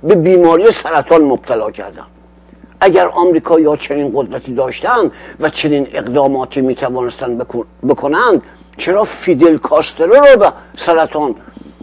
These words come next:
مبتلا نساختند در تمام طول این سال‌هایی که یک تنه و مردانه در برابر آمریکا ایستاد؟ اینها را اندکی فکر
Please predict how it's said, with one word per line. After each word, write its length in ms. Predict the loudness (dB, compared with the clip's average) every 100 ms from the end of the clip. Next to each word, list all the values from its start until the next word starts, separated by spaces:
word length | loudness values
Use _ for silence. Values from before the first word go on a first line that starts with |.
| -6
مبتلا 540 | 2 4 4 2 4 4
نساختند 680 | 2 -2 -4 -2 -2 -2 -2
در 140 | -4
تمام 760 | -4 -8 0 4 6 6 4
طول 320 | -2 -4 -2 0
این 140 | 0
سال‌هایی 680 | -2 0 2 2 4 4 4
که 180 | 0 -2 -6 -4
یک 440 | 2 4 2 -6
تنه 360 | -2 0 2 -2 -6 0
و 120 | 2
مردانه 840 | 4 4 4 4 4 2 0 -2 -8 _ -2
در 120 | 0
برابر 440 | 2 2 2 0 -4
آمریکا 460 | -6 -8 -8 -12 -14
ایستاد؟ 340 | -14 -18 -20 _ _ -20 _ -20 -20 _ _ _ _ -20 -20 -20 -20 -20 -6
اینها 320 | -4 0 2
را 220 | 2 2 -2 _ -20 -4
اندکی 420 | 0 2 0 -2
فکر 440 | -4 0 4 4